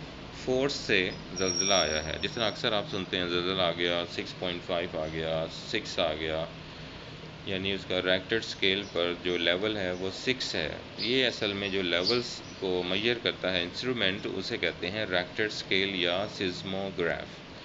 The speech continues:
दोनों में से कोई आ जाए, तो एक ही काम है उसका। तो ये शिद्दत महसूस करता है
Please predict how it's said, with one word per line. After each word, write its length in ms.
दोनों 180
में 100
से 120
कोई 180
आ 120
जाए, 200
तो 220
एक 200
ही 120
काम 240
है 140
उसका। 340
तो 60
ये 160
शिद्दत 440
महसूस 380
करता 420
है 240